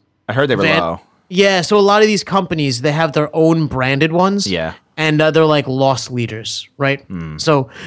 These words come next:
Speaker 2: they'll com-, they'll ch-, attempt, they won't be as low as Vanguard, but they'll attempt to compete with that to get you in for the cheap ones, and then blah, blah, blah.
Speaker 1: Cool.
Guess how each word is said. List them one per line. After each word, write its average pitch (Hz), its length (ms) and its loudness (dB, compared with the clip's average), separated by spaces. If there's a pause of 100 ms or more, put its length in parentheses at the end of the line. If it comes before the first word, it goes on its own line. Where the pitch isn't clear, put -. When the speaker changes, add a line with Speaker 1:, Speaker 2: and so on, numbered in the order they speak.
Speaker 2:
they'll 202 100 4
com-, 190 300 0
they'll 202 160 6
ch-, - 180 -2
attempt, 170 540 -4
they 170 100 2
won't 185 180 2
be 180 120 2
as 143 100 2
low 147 240 2
as 143 120 2
Vanguard, 120 440 -2
but 131 120 -8
they'll 143 100 0
attempt 185 300 -2
to 170 40 -12
compete 143 460 -4
with 135 160 -6
that 131 320 -2 (240)
to - 80 -16
get 165 200 0
you 160 120 2
in 147 140 2
for 139 100 -6
the 139 60 0
cheap 147 340 -2
ones, 131 400 0
and 123 120 0
then 123 360 0 (840)
blah, 127 180 2
blah, 117 120 -2
blah. - 240 -16 (160)
Speaker 1:
Cool. 85 240 -6